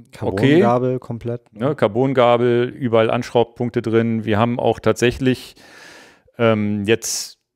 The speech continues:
Speaker 1: das war gar nicht so vorgesehen, haben auch selber dafür gesorgt, dass wir Anschraubpunkte hinten haben für die Schutzbleche. Die wären so serienmäßig gar nicht gewesen, also haben da sogar noch ein bisschen individualisieren können für die Rahmen, die wir jetzt hier bekommen.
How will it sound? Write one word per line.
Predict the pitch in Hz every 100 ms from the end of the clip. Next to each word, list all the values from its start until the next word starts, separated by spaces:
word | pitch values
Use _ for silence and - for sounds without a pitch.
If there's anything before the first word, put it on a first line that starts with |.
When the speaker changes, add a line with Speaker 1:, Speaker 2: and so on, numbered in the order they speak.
| -
Speaker 1:
das | 107 -
war | 120 113
gar | 117 113
nicht | 101
so | 113
vorgesehen, | - 135 131 110 101
haben | 113
auch | 98
selber | 98 123 151 131
dafür | 117 - 131
gesorgt, | 117 107 117 113
dass | 113 -
wir | 113
Anschraubpunkte | 113 - 113 - 123 113 101
hinten | 120 - 113
haben | 110 110
für | - 107
die | 98
Schutzbleche. | 131 - 147 139 196
Die | 110 104
wären | 101 98
so | 101 107
serienmäßig | 95 110 113 104 107 - -
gar | 104
nicht | 101 -
gewesen, | 92 110 147 185
also | 95
haben | 98 101
da | 92
sogar | 95 95
noch | 98 -
ein | 98
bisschen | 104 101 110 95 92 - _ _ _ _ _
individualisieren | 113 101 101 98 98 101 92 113 120
können | 127 113
für | 110
die | 98
Rahmen, | 95 98 90
die | 90
wir | 104
jetzt | 131 -
hier | 151
bekommen. | 131 - 139 175